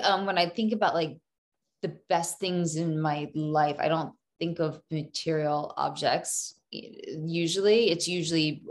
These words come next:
an experience. You know, I used to travel a lot with my girlfriends, and, like, from, like, right now we have a trip, a camping trip coming up to Sequoia,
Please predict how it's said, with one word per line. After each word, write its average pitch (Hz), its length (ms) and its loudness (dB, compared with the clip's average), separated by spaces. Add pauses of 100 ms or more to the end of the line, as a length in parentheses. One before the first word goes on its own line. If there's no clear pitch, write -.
an 160 180 0
experience. 160 960 -2 (560)
You 170 120 -2
know, 156 60 2
I 160 40 2
used 160 140 0
to 160 80 -4
travel 156 420 4
a 156 40 6
lot 151 180 4
with 147 100 -6
my 151 120 -4
girlfriends, 156 600 -2
and, 147 180 -6
like, - 260 -10
from, 160 240 -6
like, 151 220 -2
right 165 140 -2
now 156 180 0
we 151 140 -4
have 147 200 -4
a 147 80 -6
trip, - 320 -4
a 139 60 -6
camping 151 380 -4
trip - 220 -8
coming 156 260 -8
up 151 140 -10
to 160 100 -8
Sequoia, 160 680 0